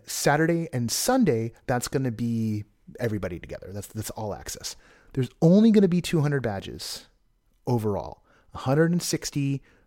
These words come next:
are on the full price side, and twenty and twenty subsidized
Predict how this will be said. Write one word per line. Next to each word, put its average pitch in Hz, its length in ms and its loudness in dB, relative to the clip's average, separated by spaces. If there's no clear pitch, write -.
are 101 140 -4
on 98 80 -6
the 82 80 -10
full 202 220 2
price 185 260 -2
side, 156 500 -2
and 113 560 -2
twenty 156 400 2
and 151 100 2
twenty 120 520 0
subsidized 104 920 -2